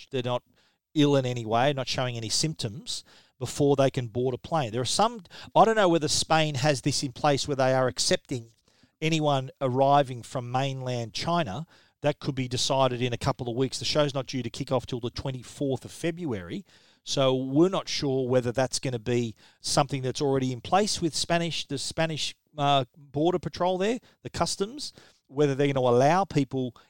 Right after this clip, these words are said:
in from mainland China or not. There are some h-, that, that, uh, some airlines are not even flying into China or out of China. So it's really interesting because, as I said, a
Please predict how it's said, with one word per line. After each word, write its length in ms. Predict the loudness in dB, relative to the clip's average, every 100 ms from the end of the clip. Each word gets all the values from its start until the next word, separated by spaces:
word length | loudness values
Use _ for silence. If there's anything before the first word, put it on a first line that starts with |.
| _
in 300 | -8 -6 -8
from 500 | -8 -4 -4 -4 -6
mainland 540 | -2 -2 -2 -4 -4 -4
China 560 | -2 -2 -2 -6 -12 -16 _ _ _
or 140 | -4 2
not. 280 | 2 2 0
There 160 | 4
are 160 | 6 4
some 280 | 4 2 2
h-, 140 | -4 -4
that, 300 | -4 -4 0
that, 260 | -2 -2 0
uh, 180 | 0
some 240 | 2 0 2
airlines 380 | 0 0 -2 -2
are 100 | -2
not 100 | 0
even 180 | 0 -2
flying 640 | -10 -6 -2 -2 -2 -8 -14 _ _
into 320 | -6 -4 -4 -4
China 340 | -2 0 -2
or 200 | -2 -4 0
out 180 | 0
of 100 | 0
China. 420 | -4 -6 -6 -6 -14 _ _ _ _
So 160 | -6 -6
it's 260 | -4 -6
really 400 | -6 -4 -2 -2
interesting 440 | -4 -8 -8 -6 -6
because, 360 | 2 2 2 -8 -20 -20 _
as 180 | 0 4
I 100 | 4
said, 260 | 6
a 40 | 6